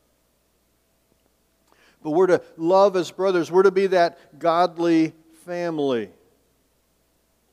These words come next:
And we're to be tender-hearted, deeply concerned for others.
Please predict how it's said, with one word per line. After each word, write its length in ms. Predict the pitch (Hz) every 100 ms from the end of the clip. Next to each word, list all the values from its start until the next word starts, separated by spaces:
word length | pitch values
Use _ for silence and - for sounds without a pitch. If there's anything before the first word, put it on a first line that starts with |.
| _ _ _ _ _ _ _ _ _ _ _ _ _ _
And 160 | 139
we're 140 | 147 160
to 80 | 151
be 160 | 151
tender-hearted, 960 | 139 156 156 151 147 165 165 151 117 - _ _ _ _ _ _ _ _ 113 104
deeply 540 | 147 165 151 151 151
concerned 800 | 143 - 143 131 - 156 143 139
for 200 | - 139
others. 340 | 135 127 120